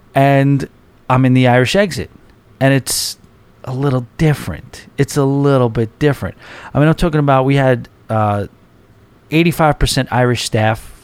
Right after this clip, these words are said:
couple of us Americans, New Yorkers, and they were all New Yorkers now 'cause they're here from Ireland. But I'm talking about Irish accents, everything, uh, from, um,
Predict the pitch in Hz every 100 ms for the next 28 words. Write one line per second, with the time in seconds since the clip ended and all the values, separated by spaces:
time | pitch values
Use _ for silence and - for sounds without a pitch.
0 | - 135 - 131 123 127 123 - - 113
1 | 117 110 110 113 110 107 117 110 107 101
2 | 107 104 104 98 101 - _ _ _ -
3 | 165 120 147 147 156 147 139 147 143 110
4 | 127 139 127 127 110 - - 110 107 107
5 | 110 110 127 127 107 113 135 147 135 123
6 | 117 110 - - - - 135 139 123 131
7 | 127 - 123 - 127 127 120 127 120 -
8 | - - - 117 110 - 123 117 113 113
9 | 110 107 104